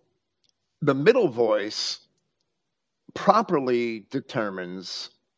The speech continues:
that the subject is the initiator of the action and he's the recipient of the action. So he really,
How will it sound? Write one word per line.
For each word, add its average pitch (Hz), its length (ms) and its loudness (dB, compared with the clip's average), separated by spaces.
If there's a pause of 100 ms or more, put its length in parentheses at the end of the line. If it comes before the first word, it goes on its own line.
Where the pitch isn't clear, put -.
that 113 200 -2 (100)
the 107 480 -8 (100)
subject 156 720 0
is 117 260 -2
the 107 220 -6
initiator 123 760 0
of 104 160 -10
the 110 160 -6
action 104 560 -6 (340)
and 104 800 0 (1500)
he's 139 480 2
the 127 160 0
recipient 110 840 -4 (120)
of 113 120 0
the 101 160 -4
action. 73 560 -8 (280)
So - 220 2
he 131 220 -2
really, 131 720 0